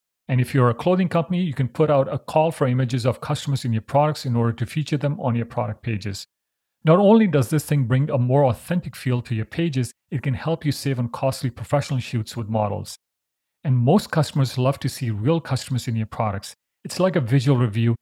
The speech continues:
and it feels more relatable, making your brand feel more personable to customers. User-generated content doesn't need to be a photo either. You can post a photo and ask customers to add their own caption.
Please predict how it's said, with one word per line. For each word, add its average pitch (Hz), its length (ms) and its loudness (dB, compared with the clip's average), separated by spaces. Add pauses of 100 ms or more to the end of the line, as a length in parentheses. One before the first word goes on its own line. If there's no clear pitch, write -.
(140)
and 135 120 2
it 131 80 0
feels 160 340 0
more 131 160 2
relatable, 131 560 2 (300)
making 139 240 0
your 131 80 0
brand 120 320 0
feel 127 240 0
more 113 180 0
personable 131 540 -2
to - 180 -4
customers. - 640 -6 (720)
User-generated 139 800 6
content 123 380 0
doesn't 120 260 2
need 143 200 0
to 135 60 -12
be 117 120 0
a 113 40 2
photo 120 360 0
either. 117 400 0 (240)
You - 80 -10
can 120 120 2
post 147 300 2
a 135 60 0
photo 165 280 4
and 131 140 0
ask 123 240 -2
customers 143 380 -2
to 131 160 -4
add 117 160 -2
their 110 120 0
own 104 120 -2
caption. 117 520 -6